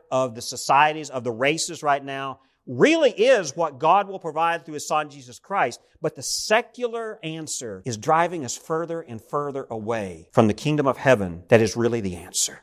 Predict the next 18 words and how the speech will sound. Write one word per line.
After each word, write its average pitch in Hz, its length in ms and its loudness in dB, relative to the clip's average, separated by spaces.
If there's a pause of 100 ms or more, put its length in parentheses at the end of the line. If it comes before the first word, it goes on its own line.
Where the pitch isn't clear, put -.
(100)
Amen? 123 360 6 (2500)
Let's 139 140 12
close 147 320 12
this 123 200 6
out. 90 320 6 (520)
You 151 100 12
see, - 140 12
Satan's 190 580 10
ambition 127 920 4
in 120 80 6
Isaiah 123 440 10
fourteen 123 640 -4
was 101 180 -4
not 143 300 8
to 160 100 -10
reflect 139 460 0
God's 117 300 0
glory, 107 500 -4